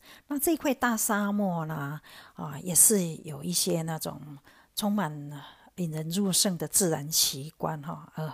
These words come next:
而且还有很多文化和历史的遗迹。因为早期这个几万年前哦，原住民就已经在这一块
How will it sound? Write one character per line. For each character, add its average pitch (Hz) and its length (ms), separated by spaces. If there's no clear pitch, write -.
而 170 60
且 - 220
还 143 140
有 160 140
很 151 160
多 170 160
文 156 340
化 160 340
和 165 240
历 175 160
史 - 320
的 170 120
遗 156 320
迹。 160 420
因 233 140
为 254 180
早 147 280
期 143 380
这 185 140
个 151 400
几 170 220
万 202 240
年 170 240
前 156 320
哦， 151 320
原 190 220
住 220 200
民 151 200
就 196 160
已 156 60
经 165 220
在 175 180
这 180 160
一 165 100
块 160 260